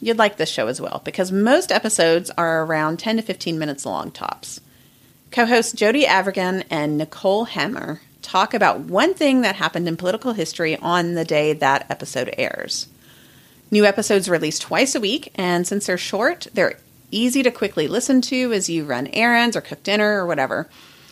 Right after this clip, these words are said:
And again, since I love history, I find that I learn something new in each one because the things they usually talk about are somewhat obscure.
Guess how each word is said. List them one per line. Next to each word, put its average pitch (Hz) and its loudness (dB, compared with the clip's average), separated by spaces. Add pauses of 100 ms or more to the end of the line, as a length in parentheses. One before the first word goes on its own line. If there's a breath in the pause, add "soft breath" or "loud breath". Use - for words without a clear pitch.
And 208 2
again, 170 2
since 240 -2
I 208 6
love 202 2
history, 202 -2 (160)
I 208 -2
find 277 2
that 330 4
I 277 4
learn 240 0
something 220 0
new 185 0
in 156 -2
each 233 -6
one 208 -2
because 214 -6
the 247 0
things 466 -4
they 440 0
usually 254 0
talk 180 -2
about 311 0
are 202 4
somewhat 262 -2
obscure. - -4